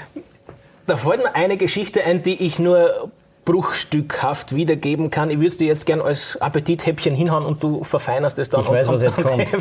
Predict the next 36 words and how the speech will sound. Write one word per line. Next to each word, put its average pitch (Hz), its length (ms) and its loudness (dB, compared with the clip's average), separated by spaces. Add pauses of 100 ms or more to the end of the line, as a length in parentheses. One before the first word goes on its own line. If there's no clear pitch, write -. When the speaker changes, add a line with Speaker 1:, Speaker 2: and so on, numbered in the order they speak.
(120)
Speaker 1:
<laughs> - 760 -4
Ich 175 80 -2
glaube, 180 180 2
ich 170 80 4
hab 190 80 2
sie 175 60 0
sogar 175 260 4 (140)
ansatzweise 156 560 2
schon 147 120 2
mal 143 120 2
aus 135 100 -2
deinem 131 300 0
Mund 131 320 -2
gehört. 123 260 2 (240)
Es 160 160 0
hat 190 240 0 (160)
etwas 175 320 2
mit 151 220 0
dem 131 140 2
jetzigen 131 340 0
Cheftrainer 120 480 0
Didi 101 240 -4
Kübauer 185 420 2
zu 175 120 2
tun, 175 260 2 (240)
es 139 120 -2
hat 156 140 0
was 151 140 2
mit 151 120 -2
dem 151 120 0
damaligen 143 420 0
Innenminister 147 800 2
Karl 131 260 -2
Schlögl 156 340 2
zu 165 120 2
tun 160 220 0